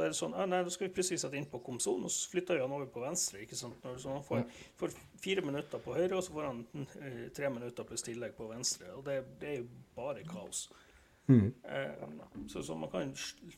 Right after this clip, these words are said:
Speaker 1: skylde på mye, men, men alt i alt, når man leder to null, så er det sånn, Godset, du, OK, de klarer å, vi klarer å forære dem et mål. Da vet vi at, OK, de
Speaker 2: Ett.
Speaker 1: blir utålmodige,
Speaker 2: Ja.
Speaker 1: de blir,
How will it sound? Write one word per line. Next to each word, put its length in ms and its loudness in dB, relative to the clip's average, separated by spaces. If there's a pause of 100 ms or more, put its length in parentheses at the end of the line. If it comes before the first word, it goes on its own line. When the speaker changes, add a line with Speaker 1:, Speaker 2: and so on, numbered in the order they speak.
Speaker 1:
skylde 400 4
på 100 -2
mye, 260 0
men, 220 -6 (340)
men 160 -4
alt 280 -2
i 20 -6
alt, 220 -2
når 180 -4 (140)
man 100 0
leder 320 0
to 180 -2
null, 220 2 (1120)
så 160 -2
er 20 4
det 80 2
sånn, 200 2 (380)
Godset, 380 0
du, 100 -6
OK, 180 -2 (100)
de 80 -6
klarer 320 2
å, 120 -4 (280)
vi 80 -4
klarer 240 4
å 80 -2
forære 480 0
dem 160 -6
et 120 -8
mål. 200 4 (840)
Da 80 10
vet 300 6
vi 60 4
at, 120 0
OK, 200 -2
de 100 12
Speaker 2:
Ett. 80 12
Speaker 1:
blir 220 4
utålmodige, 500 6 (380)
Speaker 2:
Ja. 200 12
Speaker 1:
de 160 8
blir, 280 4